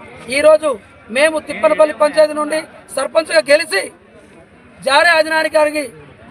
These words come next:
గిఫ్ట్గా ఇవ్వాలని, ఇటు పొంగులేటి శ్రీనివాసరెడ్డి గారికి,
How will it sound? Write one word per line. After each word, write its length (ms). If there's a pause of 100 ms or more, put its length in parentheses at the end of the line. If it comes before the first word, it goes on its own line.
(300)
గిఫ్ట్గా 340 (340)
ఇవ్వాలని, 420 (500)
ఇటు 120
పొంగులేటి 420
శ్రీనివాసరెడ్డి 500
గారికి, 320